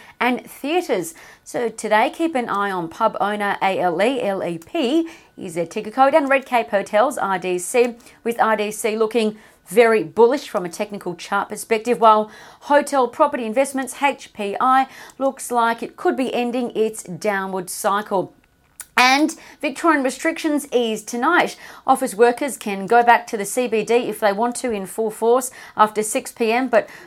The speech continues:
I'd probably say they'd be heading back from Monday. So keep an eye on stocks breaking out in this category, like Centura Office reit,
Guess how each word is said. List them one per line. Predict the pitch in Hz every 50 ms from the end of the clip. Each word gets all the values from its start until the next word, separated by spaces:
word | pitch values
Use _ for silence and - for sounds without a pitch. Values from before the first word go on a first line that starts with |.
| - -
I'd | - -
probably | - - 240 202 226 214
say | 220 - 220 214
they'd | 214 208 190
be | 160 185 180
heading | 170 208 220 226 214 185
back | 208 202 208 -
from | - - 190 180
Monday. | 185 202 226 247 240 254 262 269 262 - - - -
So | - 277
keep | 269 - 330 349 339
an | 302 262 247
eye | - 214 226 233 247 247
on | 240 220 208 202 -
stocks | - - 240 233 233 -
breaking | - 147 214 220 202 202 - 208 208
out | 214 220 214 214 214
in | 190 185
this | 175 175
category, | - - 220 214 214 214 214 208 196
like | 190 196 185
Centura | 185 - 214 190 - - 226 214 - -
Office | - 294 285 294 269 - -
reit, | 285 294 302 269